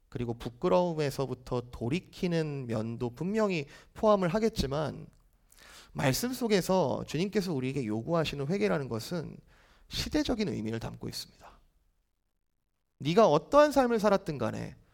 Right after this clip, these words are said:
어떠한 생각으로, 또 어떠한 헛된 기대와 어떠-, 어떠한 헛된 삶을 살았든 간에, 예수 그리스도께서 때와 장소를, 그리고 새 시대를 여셨으니 너는 이제 이곳으로 오라. 회개하라.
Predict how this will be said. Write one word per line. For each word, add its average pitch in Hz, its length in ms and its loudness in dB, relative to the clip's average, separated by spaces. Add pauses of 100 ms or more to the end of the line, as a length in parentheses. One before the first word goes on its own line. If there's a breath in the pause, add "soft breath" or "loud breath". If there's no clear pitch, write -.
(100)
어떠한 240 440 4
생각으로, 208 640 0
또 196 160 4
어떠한 240 400 4
헛된 269 380 0
기대와 185 420 2
어떠-, 185 320 2
어떠한 - 340 4
헛된 240 340 0
삶을 214 280 0 (240 loud breath)
살았든 254 480 2
간에, 147 520 -2 (380 soft breath)
예수 165 240 2
그리스도께서 180 960 0 (280 soft breath)
때와 240 320 8
장소를, 143 640 2
그리고 185 220 0
새 240 200 0
시대를 214 360 2
여셨으니 170 800 0 (400 soft breath)
너는 143 440 0
이제 147 500 -2 (100)
이곳으로 160 580 2
오라. 123 520 2 (1600)
회개하라. 139 600 -2